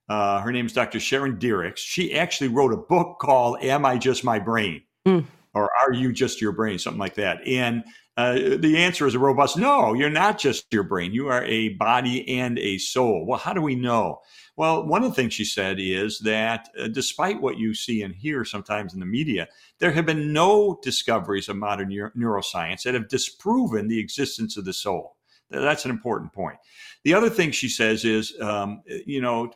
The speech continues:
Speaker 1: for, uh, if the consciousness, uh, is the same as the, uh, or our soul or spirit is the same as our physical brain, then there would be no differences between the two. They would be
Speaker 2: Mm.
Speaker 1: identical. And yet, she says, here's a thought experiment.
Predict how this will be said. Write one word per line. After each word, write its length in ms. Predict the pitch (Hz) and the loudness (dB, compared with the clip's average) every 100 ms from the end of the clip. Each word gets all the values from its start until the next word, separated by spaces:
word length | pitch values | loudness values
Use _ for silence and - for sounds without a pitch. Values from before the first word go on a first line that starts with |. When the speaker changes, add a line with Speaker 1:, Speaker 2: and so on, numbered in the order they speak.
| - | -8
Speaker 1:
for, 340 | 139 123 - _ - 135 | -4 -4 -6 _ -12 -6
uh, 160 | 120 | -4
if 180 | - 139 | -4 0
the 300 | 135 123 - - _ - | 0 0 -2 -10 _ -4
consciousness, 1160 | 180 220 233 - - 127 - 104 110 - - _ _ - | 2 2 2 -2 -2 -2 0 -2 -2 -8 -12 _ _ -4
uh, 200 | 120 117 | -2 0
is 240 | 151 135 - | 0 -2 -2
the 100 | 117 | 0
same 440 | - 170 190 165 | 2 2 2 0
as 360 | 127 135 127 117 | -2 -2 -2 0
the, 420 | 110 107 101 101 _ _ - | 0 0 -2 -8 _ _ -6
uh, 340 | 101 95 98 | -2 -2 -4
or 280 | - 131 120 | -4 0 2
our 100 | 131 | 2
soul 340 | 127 139 139 135 | 2 2 4 2
or 60 | 117 | 0
spirit 500 | - 139 110 92 - _ _ - | -2 2 2 0 -6 _ _ 0
is 200 | 131 123 | 0 0
the 100 | 120 | -2
same 360 | - 170 180 | 0 0 0
as 100 | 147 | 0
our 120 | 131 123 | 0 0
physical 460 | 147 135 117 101 | -2 -2 -2 -4
brain, 340 | 85 139 127 107 | -2 0 0 0
then 100 | 143 | 2
there 100 | 147 | 2
would 80 | |
be 100 | 139 151 | 2 2
no 260 | 160 127 | 2 2
differences 580 | 101 175 151 117 - 104 | 2 2 2 -4 -2 -4
between 420 | - 104 123 110 | -4 -6 -2 0
the 80 | 101 | 0
two. 260 | - 107 78 | -2 -4 -2
They 120 | 117 | -2
would 120 | 110 | -2
be 100 | 104 104 | 0 4
Speaker 2:
Mm. 80 | 170 | 4
Speaker 1:
identical. 480 | 110 104 - - - 160 - - | 2 -4 -8 -18 -12 -12 -12 -2
And 220 | 131 139 | 0 2
yet, 300 | 180 226 - | 4 4 2
she 140 | - | -4
says, 280 | 131 151 131 | 0 0 2
here's 160 | 180 175 | 0 0
a 80 | 190 | 0
thought 260 | 190 185 | 2 2
experiment. 520 | 123 - 98 80 78 | 0 -6 -6 -6 -10